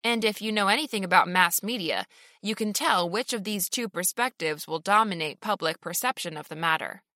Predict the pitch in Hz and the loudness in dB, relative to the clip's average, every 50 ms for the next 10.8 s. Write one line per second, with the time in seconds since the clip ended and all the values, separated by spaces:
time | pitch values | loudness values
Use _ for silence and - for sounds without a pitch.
0 | _ _ _ _ _ _ _ _ _ _ _ _ _ - - 247 262 294 339 262 | _ _ _ _ _ _ _ _ _ _ _ _ _ -2 2 4 4 4 2 0
1 | - - 208 202 190 185 190 190 185 - 208 190 190 190 185 185 185 - - 196 | -4 -6 0 4 6 8 6 6 4 -2 -8 -6 -2 0 0 2 2 0 0 2
2 | 185 185 185 180 - - 180 180 175 170 175 170 - - - - 175 175 - 170 | 2 2 0 0 -2 -2 -2 -2 -2 -2 -4 -2 -2 -2 -4 -2 -4 -4 -2 -2
3 | 165 165 160 156 160 160 - - - 185 185 180 180 175 170 165 151 113 92 - | -4 -4 -4 -6 -4 -4 -2 -2 -2 -4 -4 -4 -4 -4 -4 -6 -6 -8 -10 -12
4 | _ _ _ _ _ _ _ _ _ _ _ _ - 202 202 185 160 160 165 190 | _ _ _ _ _ _ _ _ _ _ _ _ -8 -2 0 2 2 2 0 0
5 | - 302 320 320 247 190 160 160 160 165 - _ _ _ _ - - 214 196 220 | -4 -4 -2 0 2 2 2 2 0 -2 -6 _ _ _ _ -4 -4 0 0 0
6 | 202 - - - 294 302 - - 175 156 139 - - - - _ - - - - | 0 0 -2 -2 -2 -4 -4 -6 -8 -8 -6 -6 -6 -6 -6 _ -10 -12 -10 -8
7 | - 302 339 339 - 302 277 - - - - 180 185 185 185 185 202 233 220 175 | -6 -6 -6 -6 -4 -4 -4 -4 -6 -6 -10 -8 -6 -4 -2 0 0 0 -2 -2
8 | 170 151 - - - 175 170 175 170 175 196 226 202 233 220 - - - 165 151 | -2 -4 -4 -4 -8 -8 -8 -6 -4 0 0 0 0 -2 -4 -2 -2 -2 -4 -4
9 | - - 156 156 151 156 156 151 160 - - 170 - 185 180 175 165 170 165 165 | -4 -4 -6 -4 -4 -6 -8 -8 -8 -8 -8 -6 -2 -2 -2 -2 -2 -4 -4 -6
10 | 160 - - 214 196 180 175 170 160 151 - - 240 214 147 | -8 -8 -2 0 0 0 0 -2 -4 -4 -6 -4 -4 -4 -6